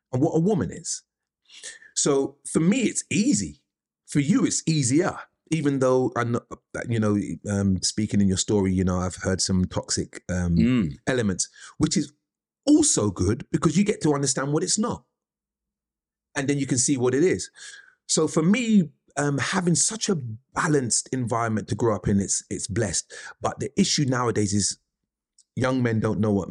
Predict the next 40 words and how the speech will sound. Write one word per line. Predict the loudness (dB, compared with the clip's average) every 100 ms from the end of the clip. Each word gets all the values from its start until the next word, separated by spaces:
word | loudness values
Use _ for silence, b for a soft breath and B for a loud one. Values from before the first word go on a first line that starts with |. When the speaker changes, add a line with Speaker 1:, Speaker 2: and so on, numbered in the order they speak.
| -8
Speaker 1:
a | -2
man | 0 0
is. | -6 -8 -10 _ _ _ _ _ _ _ _ _ _
Women | 0 2 2 0
don't | -2 -2
know | 0
what | 0 0 -4 _ _ _ _ -2
women | 0 2 -2
are. | -6 -16 _ b b b b -6
And | -2 0 -2 -2
you're | -2 -2
told | 0 0 -2
to | -2
fight | -6 -4 -4 -6
against | -4 -4 -2
everything. | -4 -4 -2 0
You're | 0
told | 0 -2 -2
to |
battle | -4 -4 -4 -4
everything. | -2 -4 -8 -4 0 0 0
And | 2 4
you're | 4 4
in | 4
your | 4
feelings, | 0 0 2 2 -2
like | -4 -4
we're | -2
going | 0 0
back | 0 -2
to. | -2 -2 B B B
And | -2
then | -2 -2
if | -4
you |
tell | 0 2 4
me |
what | 4 2
you | 0
feel, | 0 2 2 2 -4 -6